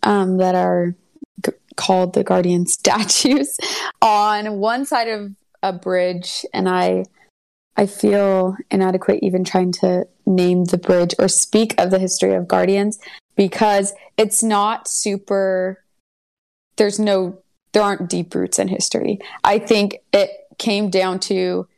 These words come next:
it sounding similar to, like, Indians, Guardians, like, the same sort of vibe in the name. And then, of course, they want, or they were gonna change it regardless, but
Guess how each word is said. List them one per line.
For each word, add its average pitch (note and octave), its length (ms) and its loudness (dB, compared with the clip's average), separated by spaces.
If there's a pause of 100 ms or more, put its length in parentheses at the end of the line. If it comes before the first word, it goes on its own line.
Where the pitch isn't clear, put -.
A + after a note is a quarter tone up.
(880)
it G3 180 2
sounding F#3 640 0
similar G3 520 0
to, G3+ 220 -2
like, F3 200 -2 (100)
Indians, F3+ 500 0
Guardians, E3 720 0
like, - 220 -2 (300)
the F#3 100 4
same E3 640 0 (140)
sort F3+ 240 2
of D#3+ 160 2
vibe E3+ 560 2
in G#3+ 180 -2
the A3 60 -2
name. A3+ 400 -4 (420)
And G3 140 0
then, F3+ 120 2
of F3+ 120 -4
course, - 500 -2 (360)
they E3+ 640 2 (840)
want, F3+ 320 2
or F#3 200 2
they E3+ 180 2
were E3 120 -2
gonna E3+ 220 -2
change E3+ 220 -4
it D#3 60 0
regardless, E3 580 -2
but E3+ 280 0